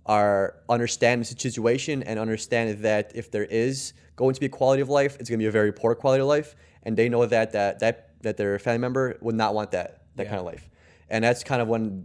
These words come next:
Speaker 1: they, they butt heads. You know, the sister says, "I want everything." And then the brother says, "No, this is our, our dad. We know what we wanted." Even though he never told us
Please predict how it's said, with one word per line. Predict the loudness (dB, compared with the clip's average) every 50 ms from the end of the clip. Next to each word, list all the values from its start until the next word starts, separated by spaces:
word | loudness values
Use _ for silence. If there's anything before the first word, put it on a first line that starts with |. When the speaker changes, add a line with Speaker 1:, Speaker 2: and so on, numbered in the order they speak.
| -8
Speaker 1:
they, | -4 -2 -2 0
they | 2 0
butt | 2 4 4 4 4 4
heads. | 2 0 0 0 0
You | -2 -4
know, | -4
the | -4 -4
sister | -4 -6 -4 -4 -4 -4
says, | 0 2 2 2 0 -4 -8 -4
"I | 0
want | 0 0 0 2
everything." | 0 0 0 0 -4 -4 -8 -8 -8
And | -6 -4 -4
then | -2
the | -2 0
brother | 2 2 4 4 2
says, | 0 2 2 2 2 0 -4 -10 _ -20 -20 _ _ _ _ -10
"No, | -4 0 2 4 6 6 6 6 4 4 0 -6 -8 -12 _ _ _
this | -10 -6 -6 -4 -4 -2
is | 0 2
our, | 2 4
our | 4 2 2
dad. | 4 4 6 6 6 4 2 0
We | -6 -6 -4 -2
know | 0 0 2 2 2 2 0 -2 -8 _ _ -4
what | 0 0
we | 2
wanted." | 4 4 2 2 0 -2
Even | -4 -4 -2 0
though | 0 0
he | 0
never | 0 -2 -2 -2 -2
told | -4 -2 -2 0 2 2
us | 2 0 0 -2 -12